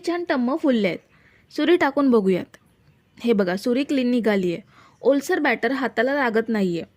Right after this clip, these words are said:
आता गॅस बंद करून ह्या प्लेट बाहेर काढून थंड करून घेऊयात. तर प्लेट थंड झाल्यात,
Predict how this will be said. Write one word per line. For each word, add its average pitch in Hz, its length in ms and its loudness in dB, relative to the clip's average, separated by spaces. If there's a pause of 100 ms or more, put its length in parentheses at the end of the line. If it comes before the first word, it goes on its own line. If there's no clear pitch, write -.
(360)
आता 277 220 -2
गॅस 339 280 -2
बंद 262 280 0
करून 233 340 0
ह्या 269 200 0
प्लेट 247 260 0
बाहेर 240 340 0
काढून 233 380 -2
थंड 254 220 -2
करून 226 280 0
घेऊयात. 202 500 -2 (1400)
तर 359 80 2
प्लेट 349 360 -2
थंड 269 240 0
झाल्यात, 285 380 4